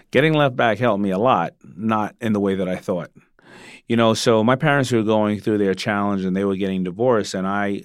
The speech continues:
I was going to Catholic school at the time, um, and I figured that if I acted up, my parents would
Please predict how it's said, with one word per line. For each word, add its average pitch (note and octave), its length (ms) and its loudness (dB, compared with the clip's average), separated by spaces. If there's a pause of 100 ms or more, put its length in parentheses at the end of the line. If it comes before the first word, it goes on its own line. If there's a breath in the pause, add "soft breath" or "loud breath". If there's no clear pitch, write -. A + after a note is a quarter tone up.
I G2 120 -6
was G2 140 -4
going A#2+ 240 0
to G2+ 80 -10
Catholic A3 400 -4
school F2+ 180 -8
at E2 60 -8
the - 60 -20
time, G#2 500 -8
um, F#2 440 -4 (580 loud breath)
and F#2+ 520 -4
I B2+ 220 0 (120)
figured A#2+ 400 -2
that G#2 100 -2
if G2+ 140 -4
I C3 280 -2
acted A2+ 400 -6
up, B2+ 340 -2 (160)
my F#2+ 180 -10
parents G#2+ 600 -4
would F#2 360 -2